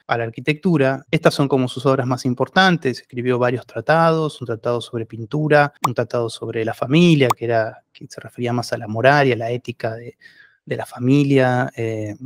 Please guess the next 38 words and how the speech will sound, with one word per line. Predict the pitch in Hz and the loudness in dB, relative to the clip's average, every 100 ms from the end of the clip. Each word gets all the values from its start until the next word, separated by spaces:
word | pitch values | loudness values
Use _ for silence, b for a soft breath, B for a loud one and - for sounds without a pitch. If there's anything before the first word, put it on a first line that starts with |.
| - _ | -20 _
del | 127 120 117 113 113 | -12 -10 -8 -12 -10
siglo | - 117 113 | -6 -4 -6
quince | - 131 120 123 | -4 -4 -2 -2
en | 120 | 0
Europa. | 131 185 165 - 143 139 139 - | 6 6 6 4 4 2 -2 -8
Escribió | - - 180 208 | -4 4 6 8
un | 196 | 6
tratado | 170 170 190 180 | 6 4 4 4
muy | 175 180 | 4 4
interesante | 165 147 - 170 170 | 2 -2 0 -2 -2
que | 160 147 | -2 0
ahora | 151 | 0
vamos | 151 143 - | -2 -6 -6
a | |
ver | 135 139 139 _ _ | -4 -4 -6 _ _
un | 135 | -8
poquito | 120 127 135 | -8 -8 -8
más | 120 - | -10 -12
en | 117 | -8
detalle, | 156 156 156 | -4 -2 -2
que | 135 | -6
es | - | -8
el | 120 | -10
Descripto | 110 131 131 127 | -8 -8 -2 0
Urbis | 123 120 | 0 -2
Romae, | 147 185 233 247 190 | -2 0 2 0 -2
que | 135 | -6
es | 147 | -6
básicamente | 131 - 127 135 131 | -8 -8 -6 -6 -6
un, | 120 117 b b b b b - | -8 -10 b b b b b -4
un | 135 | -2
texto | - 139 131 139 123 _ | 0 -2 0 -2 -2 _
para | 120 117 110 110 113 _ _ _ - | -4 -2 -2 -4 -10 _ _ _ -10
construir | 117 - 135 131 | -10 -4 -2 0
un | 127 123 | 0 -2
sistema | 123 135 127 | -2 0 2
de | 120 | 0
notación | 120 117 - - 156 156 156 | 0 -2 -6 0 2 2 0